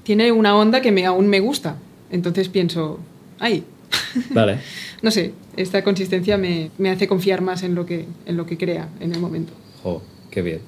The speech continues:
Speaker 1: <laughs>
Speaker 2: Qué bien. Y a nivel de redes sociales, por ejemplo, am, que sabemos que es una cosa obligatoria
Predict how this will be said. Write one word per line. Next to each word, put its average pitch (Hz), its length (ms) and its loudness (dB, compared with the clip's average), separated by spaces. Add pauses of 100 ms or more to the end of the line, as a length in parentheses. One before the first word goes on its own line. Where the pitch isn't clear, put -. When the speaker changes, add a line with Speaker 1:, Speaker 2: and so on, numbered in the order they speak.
(160)
Speaker 1:
<laughs> - 680 0
Speaker 2:
Qué - 140 2
bien. 90 220 -2 (400)
Y 92 340 -4
a 98 60 -4
nivel 104 260 2
de 117 120 6
redes 113 320 2
sociales, 110 540 0
por 95 120 -2
ejemplo, 92 520 -2 (180)
am, 80 360 -8 (600)
que - 260 -4 (160)
sabemos 82 520 -4
que - 180 -6
es 78 80 -8
una 78 160 -8
cosa 78 380 -10 (420)
obligatoria 85 720 -2